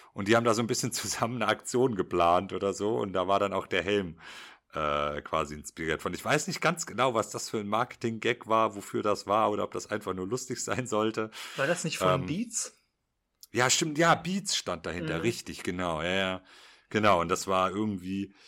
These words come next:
Speaker 1: äh, ja, und da hatte er den, den Helm dafür an, ne?
Speaker 2: Mhm. Ja. Ja, deswegen, also Marketing, marketingtechnisch, äh, ist er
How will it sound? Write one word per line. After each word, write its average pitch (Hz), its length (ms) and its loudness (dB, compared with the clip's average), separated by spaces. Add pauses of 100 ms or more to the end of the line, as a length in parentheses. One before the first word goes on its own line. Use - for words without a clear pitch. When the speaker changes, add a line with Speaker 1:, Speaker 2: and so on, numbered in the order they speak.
(440)
Speaker 1:
äh, 90 480 2
ja, 107 180 6
und 90 60 0
da 92 100 6
hatte 117 140 2
er 117 180 0
den, 113 240 -2
den 113 220 -2
Helm 117 260 0
dafür 80 420 -2
an, 80 200 -8
ne? 110 180 -4 (240)
Speaker 2:
Mhm. 135 340 -6 (880)
Ja. - 220 0 (640)
Ja, - 140 -8
deswegen, 131 320 -4
also 120 160 -4
Marketing, 131 500 -2 (160)
marketingtechnisch, 139 1120 -10
äh, 139 200 -4
ist - 180 -8
er 131 80 -4